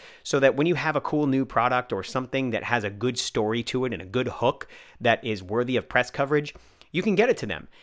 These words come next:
and you know them. You, you know how they write. You know what articles they love. And you've kept up with them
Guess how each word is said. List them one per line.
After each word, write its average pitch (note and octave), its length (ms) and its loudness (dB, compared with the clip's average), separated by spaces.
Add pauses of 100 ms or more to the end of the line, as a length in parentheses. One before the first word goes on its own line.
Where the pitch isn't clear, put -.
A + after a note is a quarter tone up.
(140)
and C3 180 2
you D3 400 2
know E3+ 320 2
them. G2 240 -2
You, C3 320 0
you C3+ 160 -6
know D#3+ 300 0
how D#3 300 -2
they B2 160 -2
write. G2+ 260 0
You A2 100 -4
know C3 120 -2
what C3+ 200 0
articles B2 400 0
they G2 140 -4
love. F#2 420 -4 (640)
And A2+ 220 0
you've A2+ 300 -2
kept - 260 -2
up A2+ 180 2
with A2+ 140 -2
them G#2 240 0